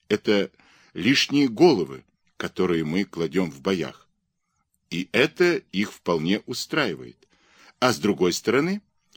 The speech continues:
чем раньше они его откроют, тем у них больше шансов первыми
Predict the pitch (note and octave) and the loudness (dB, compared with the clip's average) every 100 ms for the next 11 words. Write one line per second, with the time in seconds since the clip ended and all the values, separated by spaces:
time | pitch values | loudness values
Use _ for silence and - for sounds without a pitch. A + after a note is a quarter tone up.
0 | _ - - C3 A2 A#2+ G#2 - F2+ F2 | _ 0 4 6 6 4 4 0 0 -2
1 | - G2 F2 D#2+ C#2+ C#2+ - - F3+ F#3+ | -2 -2 0 -2 -6 -8 -8 0 4 4
2 | - - _ - - _ - A#2 G2+ F2+ | 2 -12 _ -20 -20 _ 0 2 4 0
3 | _ F2+ E2+ F#2 F2+ - - - D#2+ F#2 | _ -6 -2 -2 -2 -8 -20 -20 -4 4
4 | G#2+ G#2+ - C3+ C#3 - - G#2+ G#2 - | 6 4 -2 -4 -6 -4 0 2 2 -2
5 | B2 A#2 - F#2+ G2 G2+ G#2+ A#2 | -8 -10 -6 0 2 0 -2 -4